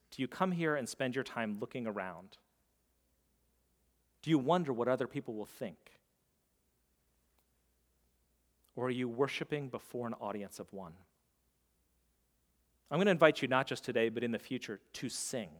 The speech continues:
Actually sing, even if you sound terrible. To pray, and not worry what others are thinking. And if you can't do it where you're sitting, move seats.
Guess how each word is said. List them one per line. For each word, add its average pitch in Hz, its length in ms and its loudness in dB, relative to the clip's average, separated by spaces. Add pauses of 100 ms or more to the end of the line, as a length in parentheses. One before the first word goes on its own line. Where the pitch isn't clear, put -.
(760)
Actually 135 380 -2
sing, 135 280 -6 (640)
even 143 180 -2
if 143 100 -8
you 147 60 -4
sound 131 280 -4
terrible. 95 360 -8 (1400)
To 147 140 -4
pray, 135 420 -2 (1700)
and 117 120 -4
not 120 160 -2
worry 131 180 2
what 113 140 0
others 110 240 0
are 113 60 0
thinking. 104 400 -10 (3000)
And 135 120 0
if 139 240 0 (280)
you 135 100 -4
can't 185 320 0
do 143 160 2
it 156 80 0
where 143 100 4
you're 143 120 2
sitting, 143 360 -2
move 151 200 0
seats. - 560 -8